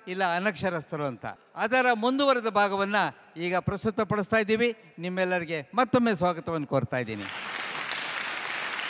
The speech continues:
ಓದಿರೋದು ಮುಖ್ಯ ಅಲ್ಲ, ಕಲೆ ಮುಖ್ಯ ಆಗುತ್ತೆ, ಬುದ್ಧಿವಂತಿಕೆ ಮುಖ್ಯ ಆಗುತ್ತೆ. ಓದ್ದೇ ಇರೋರು ಕೂಡ ಅಷ್ಟೇ ಬುದ್ಧಿವಂತರಾಗಿರ್ಲಿಕ್ಕೆ ಸಾಧ್ಯ ಅನ್ನೋಕ್ಕೆ ಇಂಥ ಉದಾಹರಣೆಗಳು ನಮ್ಮಲ್ಲಿ ಸಾಕಷ್ಟು ಸಿಗುತ್ತೆ.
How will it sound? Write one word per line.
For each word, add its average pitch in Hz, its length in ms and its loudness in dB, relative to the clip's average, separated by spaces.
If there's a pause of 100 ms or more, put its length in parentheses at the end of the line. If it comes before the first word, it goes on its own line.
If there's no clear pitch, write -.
(720)
ಓದಿರೋದು 262 640 4
ಮುಖ್ಯ 226 300 2
ಅಲ್ಲ, 185 400 6
ಕಲೆ 214 380 4
ಮುಖ್ಯ 214 320 2
ಆಗುತ್ತೆ, 180 360 2
ಬುದ್ಧಿವಂತಿಕೆ 208 600 2
ಮುಖ್ಯ 160 280 0
ಆಗುತ್ತೆ. 123 580 -4
ಓದ್ದೇ 202 380 4
ಇರೋರು 247 320 2
ಕೂಡ 254 180 4
ಅಷ್ಟೇ 220 220 2
ಬುದ್ಧಿವಂತರಾಗಿರ್ಲಿಕ್ಕೆ 180 1000 0
ಸಾಧ್ಯ 233 340 4
ಅನ್ನೋಕ್ಕೆ 175 680 2
ಇಂಥ 180 200 0
ಉದಾಹರಣೆಗಳು 196 600 4
ನಮ್ಮಲ್ಲಿ 165 260 2
ಸಾಕಷ್ಟು 185 360 2
ಸಿಗುತ್ತೆ. 202 640 -2